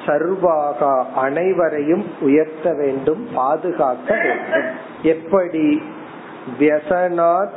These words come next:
பிரஜாகா இவ, வியசனாத்னா துன்பத்திலிருந்து குழந்தைகளை பிதா தந்தை பாதுகாப்பதை போல, பிதா இவ.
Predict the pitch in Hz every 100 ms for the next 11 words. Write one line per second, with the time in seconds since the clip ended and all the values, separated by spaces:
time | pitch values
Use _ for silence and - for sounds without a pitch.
0 | - 143 135 131 151 151 151 - 135 156
1 | - 143 123 139 139 - - - - -
2 | - - 147 160 151 180 175 165 160 160
3 | 208 226 160 180 180 196 - 190 175 160
4 | 160 165 165 180 - - 160 170 185 175
5 | 160 165 151 196 - - - - - -
6 | - - 156 143 156 147 120 - 147 160
7 | 180 180 175 160 135 156 175 170 147 139
8 | - 120 160 208 123 123 113 117 131 127
9 | - - - - - 160 - 156 151 175
10 | - 165 127 127 135